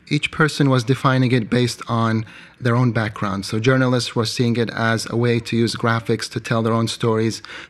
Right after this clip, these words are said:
Statisticians were seeing it as an extension of the work they were already doing, but, uh, using a different platform. Designers, artists, so on, they saw it as a way of evoking emotion in a more interactive, more visual way.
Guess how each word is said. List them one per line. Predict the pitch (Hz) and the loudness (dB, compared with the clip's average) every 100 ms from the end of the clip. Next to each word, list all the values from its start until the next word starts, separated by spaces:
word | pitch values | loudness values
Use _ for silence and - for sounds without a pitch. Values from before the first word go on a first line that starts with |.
| - | -14
Statisticians | - 135 127 - - 123 123 113 | -2 0 0 0 -2 0 0 0
were | 117 | 0
seeing | 113 120 120 | -2 0 0
it | 117 | 2
as | 113 | 0
an | 113 | 0
extension | 110 - 117 113 117 | -2 -4 -2 0 0
of | 110 101 | -2 -2
the | 113 | 0
work | 113 110 | 0 0
they | 110 | -2
were | 107 104 | 0 0
already | 113 120 120 | 0 2 0
doing, | 117 113 113 | 0 0 0
but, | 104 - - - 107 | -2 -8 -12 -14 -8
uh, | 98 | -2
using | 120 123 120 | 0 2 0
a | |
different | 113 120 117 - | 0 0 -2 -2
platform. | 113 104 - 107 101 104 - - - - - - | -2 -2 -2 -2 -2 -4 -12 -20 -20 -20 -18 -2
Designers, | 127 123 127 131 127 120 - | 0 2 2 2 2 0 0
artists, | 117 123 120 123 120 | 0 0 0 -4 -4
so | - 120 | -2 0
on, | 117 113 | 0 0
they | 110 | -2
saw | - 113 | -2 0
it | 113 | 0
as | 110 107 | -2 -2
a | 113 | 0
way | 113 110 | 0 0
of | 104 - - - | -2 -6 -16 -8
evoking | 117 123 113 120 | -2 -2 0 0
emotion | 117 117 113 - 113 | 2 2 0 0 0
in | 107 107 | 0 -2
a | 107 107 - - - | -2 -4 -8 -18 -2
more | 113 | 0
interactive, | 120 - 120 117 117 - 120 - | 0 0 0 0 -4 -4 -4 0
more | 113 107 | -2 0
visual | 117 120 113 113 | 0 0 0 0
way. | 113 | 0